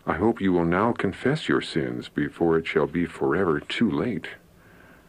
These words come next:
If Ira Kay dies as he is now, fastened in iniquity, what will you both have to meet in the judgment?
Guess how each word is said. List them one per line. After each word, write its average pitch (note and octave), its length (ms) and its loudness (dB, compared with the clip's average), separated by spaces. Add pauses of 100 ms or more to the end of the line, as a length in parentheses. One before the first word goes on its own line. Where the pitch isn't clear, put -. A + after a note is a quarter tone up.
If F#2+ 340 0
Ira E2 300 2
Kay F2 280 0
dies D#2 600 0
as C#2 260 -2
he F2 200 2
is F2 180 -2
now, D#2 460 -2 (160)
fastened E2 640 -2
in D2 120 0
iniquity, D#2 600 -2 (880)
what A#2+ 260 0
will G#2+ 200 0
you F2+ 140 2
both F#2 360 4
have G#2 240 -4
to G2+ 100 -2
meet G2 320 0
in D#2 80 0
the D#2 100 0
judgment? E2+ 540 -2